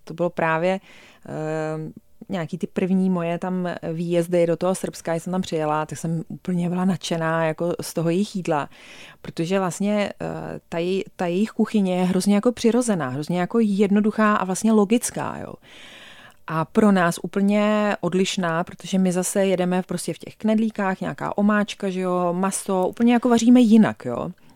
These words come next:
A oni třeba nahážou do jednoho hrnce v-, různý druhy zeleniny, brambory, trošku tam dají masa,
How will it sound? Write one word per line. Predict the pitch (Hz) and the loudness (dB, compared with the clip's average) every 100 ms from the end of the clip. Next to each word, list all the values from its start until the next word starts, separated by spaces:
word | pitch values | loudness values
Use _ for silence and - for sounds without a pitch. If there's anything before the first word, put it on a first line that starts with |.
| _ - _ - - | _ -20 _ -20 -6
A | 185 | 2
oni | 202 262 | 4 4
třeba | 269 240 | 2 4
nahážou | 247 208 202 208 226 | 4 4 0 0 0
do | 208 | 0
jednoho | 196 226 247 | 0 2 2
hrnce | 233 208 202 196 190 190 - - - - | 2 2 0 -2 -2 -4 -8 -18 -20 -14
v-, | 202 233 202 | -12 -6 0
různý | 277 302 269 269 247 | 2 4 4 6 6
druhy | 233 226 | 6 4
zeleniny, | 214 214 208 202 196 190 190 | 2 2 2 2 2 2 0
brambory, | 180 214 208 202 196 180 | 2 6 6 6 2 0
trošku | - 233 233 | -2 -4 -2
tam | 226 202 | 0 0
dají | 196 | 0
masa, | 190 170 - 175 151 156 | 0 -2 -4 -4 -2 -4